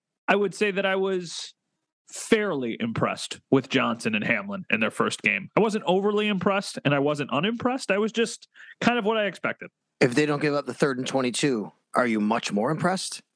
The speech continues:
Speaker 2: Doesn't that take away some of that?
Speaker 1: Well, I think I would say I'm much more impressed maybe if they won the game, just because knowing that that was kind of the backbreaker that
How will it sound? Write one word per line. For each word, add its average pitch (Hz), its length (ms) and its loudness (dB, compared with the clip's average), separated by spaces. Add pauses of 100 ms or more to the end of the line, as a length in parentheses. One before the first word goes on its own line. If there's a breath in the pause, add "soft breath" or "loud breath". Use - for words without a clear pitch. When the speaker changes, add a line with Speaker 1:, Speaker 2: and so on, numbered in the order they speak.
Speaker 2:
Doesn't 123 240 4
that - 160 0
take 143 220 0
away 131 240 2
some 160 180 0
of 160 60 0
that? 180 200 -2 (380)
Speaker 1:
Well, 147 600 0 (300 loud breath)
I 139 40 0
think 175 140 2
I 196 60 2
would 165 140 -2
say 170 160 0
I'm 139 180 -4
much 147 320 -2
more 143 300 2
impressed 127 680 -2
maybe 123 360 2
if - 80 -6
they 120 100 2
won 117 280 0
the 113 60 -4
game, 101 380 -2 (720)
just 135 200 4
because 147 340 2
knowing 135 640 0
that 120 220 0
that 127 200 0
was 117 120 -4
kind 123 200 2
of 120 60 -2
the 113 80 -2
backbreaker 123 800 0
that 107 340 -2